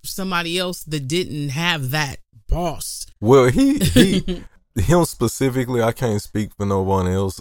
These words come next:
Speaker 2: I, I mean, 'cause I follow Rick Ross and, and I read his book. He's always had that confidence before the money.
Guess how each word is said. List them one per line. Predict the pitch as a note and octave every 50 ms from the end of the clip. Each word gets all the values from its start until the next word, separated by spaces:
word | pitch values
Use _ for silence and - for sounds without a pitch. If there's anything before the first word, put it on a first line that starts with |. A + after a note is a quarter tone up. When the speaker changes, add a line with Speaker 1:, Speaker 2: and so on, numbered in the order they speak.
| - -
Speaker 2:
I, | - D#2+ C#2+ - -
I | F#2
mean, | F#2+ F#2+ F#2 F2+ F2 E2+
'cause | - F2+ D#2+
I | F2+ F#2 F2+
follow | - - E2+ F2+ F#2+ F#2+ F#2 F#2
Rick | F2+ F#2 F2+ D#2 -
Ross | F2+ F#2 F2+ F2+ F2+ F2 -
and, | E2 D#2 - -
and | E2+ F2+ E2+ E2 D#2+
I | D#2+ D#2+
read | D2+ C#2+ D2+ E2 F#2 F#2+ F#2
his | F2 F2 F#2 F2
book. | E2+ F2 F2 F2+ F2+ - _ _ _ _ _ _ -
He's | B2+ C3+ C4+ - F2+
always | G2+ A2 G#2+ G#2 G2 G2 F#2 F2+ E2
had | F2 G2 G2+ G#2 G2 E2+
that | E2+ E2 D#2
confidence | - - F2 E2+ D#2+ D2+ - E2 E2 D#2+ D2+ D2+
before | D#2+ E2 D2+ - - F#2+ F2+ E2 D2
the | C#2+
money. | C#2 E2+ F2+ F2 C2+ G1+ G1+